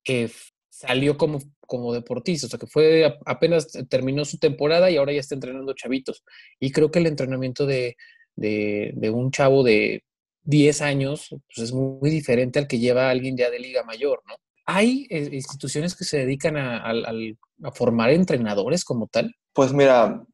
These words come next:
Speaker 2: eh, así como dices, entrenadores como tal, especializa-, especializados en un deporte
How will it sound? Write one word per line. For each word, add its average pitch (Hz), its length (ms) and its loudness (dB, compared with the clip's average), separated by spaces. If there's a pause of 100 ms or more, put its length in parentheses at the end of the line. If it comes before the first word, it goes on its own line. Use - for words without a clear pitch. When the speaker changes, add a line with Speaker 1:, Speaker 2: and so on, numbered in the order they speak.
(340)
Speaker 2:
eh, 135 320 6
así - 220 0
como 156 260 4
dices, 160 420 4
entrenadores 127 540 4
como 127 320 -4
tal, 127 260 4
especializa-, 139 720 -6 (140)
especializados 127 840 0
en 117 80 2
un 117 120 2
deporte 139 720 2